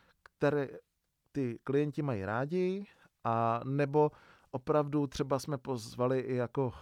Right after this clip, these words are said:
eh, že jeden klient potřeboval nějak pozbudit a má rád tvrdší hudbu, tak jsme pozvali třeba takovou jako gotickou partu nebo metalovou,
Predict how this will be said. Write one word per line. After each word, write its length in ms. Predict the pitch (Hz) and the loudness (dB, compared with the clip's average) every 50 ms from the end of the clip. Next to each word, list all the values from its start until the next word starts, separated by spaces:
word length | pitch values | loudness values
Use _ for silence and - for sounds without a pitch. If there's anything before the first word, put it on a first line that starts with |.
| - - | -12 -8
eh, 360 | 117 113 113 110 110 107 101 92 - - - 117 | -4 -4 -2 -2 -2 -4 -6 -8 -12 -18 -16 -12
že 160 | 107 120 127 | -6 -4 -2
jeden 260 | 123 123 131 131 131 | -2 -2 -2 -4 -4
klient 320 | 127 - 123 123 123 120 | -4 -2 -2 -2 -2 -4
potřeboval 340 | - - 123 - - 127 123 | -6 -10 -12 -6 -4 -4 -4
nějak 140 | 123 120 - | -4 -4 -4
pozbudit 500 | - 127 117 123 131 135 127 131 127 127 | -4 -6 -4 -2 -2 -2 -2 -2 -2 -4
a 40 | 120 | -6
má 200 | 117 120 120 123 | -4 -4 -4 -2
rád 140 | 123 117 - | -4 -4 -6
tvrdší 340 | - 127 120 - - 165 | -8 -14 -12 -8 -6 -4
hudbu, 320 | 151 143 143 139 135 131 131 - - - - - - - _ _ | -2 -2 -2 -2 -4 -6 -6 -8 -16 -20 -20 -20 -20 -20 _ _
tak 180 | - 127 117 - | -4 -4 -4 -2
jsme 140 | - 135 123 | -4 -4 -4
pozvali 520 | - 131 123 117 120 120 120 120 117 113 | -2 -2 -2 -2 0 0 2 2 2 0
třeba 280 | - - 127 120 117 113 | 0 -4 -4 -2 -2 -4
takovou 280 | 113 113 - 123 117 | -4 -4 -2 0 -2
jako 160 | 113 - 123 117 | 0 -2 -4 -4
gotickou 560 | 120 135 131 - 156 143 - - - 143 139 | -2 -2 0 0 -2 -6 -4 -4 -4 -4 -2
partu 460 | 127 139 135 127 - - 131 120 117 | -2 -2 -4 -4 -4 -6 -6 -4 -4
nebo 240 | 117 117 107 107 104 | -6 -6 -8 -8 -8
metalovou, 640 | 110 117 123 - 151 143 131 123 123 120 120 120 | -8 -6 -2 0 2 2 2 2 2 0 0 0